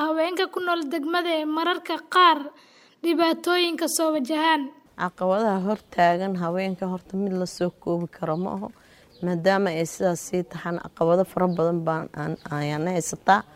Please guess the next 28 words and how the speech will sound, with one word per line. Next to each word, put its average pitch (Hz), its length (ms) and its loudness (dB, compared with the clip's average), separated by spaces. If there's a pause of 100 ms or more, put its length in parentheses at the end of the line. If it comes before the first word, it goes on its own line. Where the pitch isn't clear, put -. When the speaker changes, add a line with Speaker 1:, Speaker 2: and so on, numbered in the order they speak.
(420)
Speaker 2:
Oo 170 180 0
waxaa 175 160 2
ka - 180 -4
mid 202 220 2
ah 170 120 4
ma 202 140 4
haysano 170 540 0
xafiisyo, 180 600 0 (720)
ma 214 120 4
haysano, 180 680 4
eh, 170 100 -2
hoolal 180 440 4
aan 92 180 -2
iskugu 185 400 0
imaano 170 380 2
aan 165 160 -2
ku - 140 -2
shirno, 180 420 0 (560)
oo 180 140 2
caqabadana 196 640 8
haysata 175 420 2
iyo 180 300 2
nabadii 185 640 4
iyo 180 200 4
wixii 196 280 2
sidaan 190 300 2
hadda 196 200 2
nabadan 190 460 4